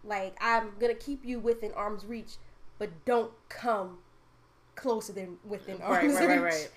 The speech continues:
Speaker 2: Mm-hmm.
Speaker 1: So, like, in that same scenario, like, if that, if that's your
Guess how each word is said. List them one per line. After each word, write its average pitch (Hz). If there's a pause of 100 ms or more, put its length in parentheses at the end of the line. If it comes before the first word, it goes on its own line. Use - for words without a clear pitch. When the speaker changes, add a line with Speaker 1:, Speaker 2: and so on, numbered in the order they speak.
(120)
Speaker 2:
Mm-hmm. 185
Speaker 1:
So, 240
like, 208 (480)
in 226
that 240
same 214
scenario, 214
like, 180
if 175
that, 220 (1200)
if 220
that's 254
your 240